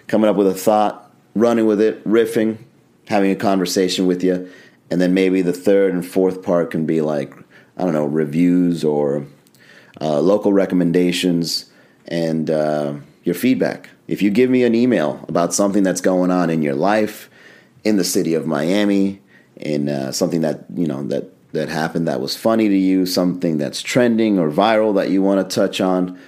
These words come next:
send me an email or leave a comment. Um, I believe miami comedy dot com has a comment section when you scroll down to the bottom. Just leave me a comment there. And, uh, yeah, I'll get a notification for it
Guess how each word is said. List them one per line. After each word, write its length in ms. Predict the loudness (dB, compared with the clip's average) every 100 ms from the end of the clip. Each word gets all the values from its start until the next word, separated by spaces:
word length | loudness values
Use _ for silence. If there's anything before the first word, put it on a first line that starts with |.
| -20 _ _
send 240 | -2 2
me 60 | 2
an 60 |
email 300 | 2 0 -2 -8 -20 _ _ _ _ -6
or 240 | 0 2 2
leave 220 | 2 2
a 40 |
comment. 600 | 0 0 0 0 -4 -10 -6
Um, 520 | -2 0 -2 -4 -8 -16 _ -8
I 100 | -2
believe 260 | 0 2
miami 220 | 0 0 -2
comedy 280 | -2 -2
dot 240 | 0 -2 -4
com 220 | -4 -4
has 160 | -4 -6
a 20 |
comment 380 | -6 -4 -4 -4
section 320 | -6 -4 -4
when 80 | -4
you 60 |
scroll 220 | -4 -4
down 200 | -2 -2
to 100 | -4
the 80 | -6
bottom. 420 | -4 -2 0 -2 -6 -20 -6
Just 100 | 0
leave 140 | 2 2
me 80 |
a 40 | 2
comment 340 | 2 2 2
there. 280 | 2 2 -2 -16 -20 -10
And, 340 | -2 0 2 2
uh, 200 | 2 2
yeah, 160 | 2 2
I'll 140 | 2
get 140 | 2
a 20 | 2
notification 600 | 0 -2 -2 0 0 -2
for 260 | 2 2
it 100 | 2